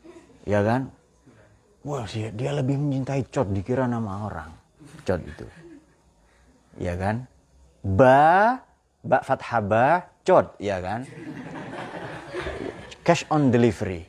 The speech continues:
Nah, itu dia. Itu tujuannya supaya suami istri berpisah. Baik, saya tanya sekarang. Uqdah, bentuk jamak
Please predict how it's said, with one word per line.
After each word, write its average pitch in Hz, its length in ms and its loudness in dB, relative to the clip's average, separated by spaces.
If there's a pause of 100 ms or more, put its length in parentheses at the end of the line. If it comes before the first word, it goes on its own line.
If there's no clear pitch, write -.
Nah, 92 480 -8
itu 87 160 -10
dia. 80 240 -14 (1040)
Itu - 240 -4
tujuannya 113 560 2
supaya 135 400 -4
suami 127 240 -4
istri 139 240 -6
berpisah. 120 560 -6 (560)
Baik, 110 240 6
saya 139 160 0
tanya 143 240 0
sekarang. 98 320 -4 (560)
Uqdah, 143 640 6 (160)
bentuk 123 320 0
jamak 113 400 6